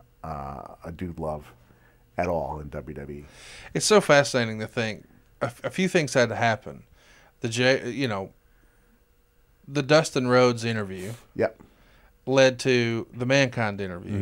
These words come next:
Speaker 1: Mm-hmm.
Speaker 2: and then the Sunny Days comment led to the hair fight.
Speaker 1: Right.
Speaker 2: And Shawn walking out,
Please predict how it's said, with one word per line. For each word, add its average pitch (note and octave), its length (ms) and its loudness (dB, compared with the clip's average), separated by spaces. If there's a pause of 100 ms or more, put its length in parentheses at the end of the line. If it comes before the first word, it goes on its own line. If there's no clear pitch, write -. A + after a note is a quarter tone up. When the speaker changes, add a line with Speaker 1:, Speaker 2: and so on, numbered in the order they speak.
Speaker 1:
Mm-hmm. A#2+ 40 -4 (880)
Speaker 2:
and A2+ 220 -6
then A2+ 500 0 (120)
the A#2 120 -6
Sunny C3+ 340 4
Days B2+ 360 6
comment G#2 580 -4 (220)
led A#2 380 -2
to G#2+ 580 -6 (280)
the A2+ 100 -6
hair A#2+ 260 2
fight. G#2 480 -4 (100)
Speaker 1:
Right. F2 240 -4 (800)
Speaker 2:
And A#2+ 180 -6
Shawn B2 380 2
walking A2 400 -2
out, G#2+ 320 -2